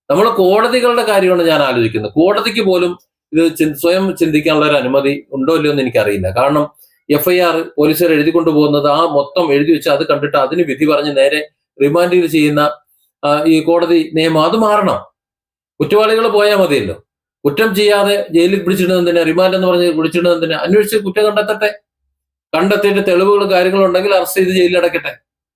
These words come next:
ശിക്ഷിച്ചിട്ട് ജയിലിൽ അടച്ചാൽ മതി. അതിനു മുമ്പ് ജയിലിൽ അടയ്ക്കുന്ന സംവിധാനം ഒന്നും വേണ്ട, അതൊക്കെ മാറണം.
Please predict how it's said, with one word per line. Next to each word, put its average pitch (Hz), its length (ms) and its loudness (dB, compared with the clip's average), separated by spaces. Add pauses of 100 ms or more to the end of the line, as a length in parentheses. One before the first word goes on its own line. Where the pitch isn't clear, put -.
(220)
ശിക്ഷിച്ചിട്ട് 196 420 0
ജയിലിൽ 175 260 2
അടച്ചാൽ 151 260 0
മതി. 131 120 0
അതിനു 175 240 2
മുമ്പ് 185 200 0
ജയിലിൽ 165 180 2
അടയ്ക്കുന്ന 160 280 -4
സംവിധാനം 143 340 -2
ഒന്നും 135 160 -2
വേണ്ട, 117 220 -2 (440)
അതൊക്കെ 185 220 0
മാറണം. 151 560 -2